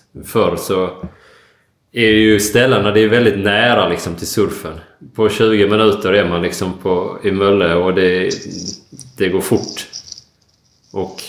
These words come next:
man har väldigt många möjligheter och jag vet hur vindar och, och allting behöver blåsa där nere. Så att just nu,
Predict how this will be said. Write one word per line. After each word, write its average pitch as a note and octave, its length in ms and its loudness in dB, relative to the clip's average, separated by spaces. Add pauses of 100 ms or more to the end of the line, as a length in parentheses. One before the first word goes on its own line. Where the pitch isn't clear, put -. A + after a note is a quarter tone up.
man G2 220 -2
har G2+ 200 2
väldigt G2+ 440 2
många G#2+ 260 2
möjligheter G2 760 0
och G2 100 4
jag G#2 100 4
vet G#2 420 0
hur G2+ 180 4
vindar G#2 460 0
och, G2 240 0
och G#2 100 2
allting G2 380 0
behöver F#2 280 0
blåsa G2+ 420 0
där G2+ 120 2
nere. G2 260 2
Så G2+ 120 -4
att G2 140 -4 (100)
just A#2 240 -2
nu, G2 380 0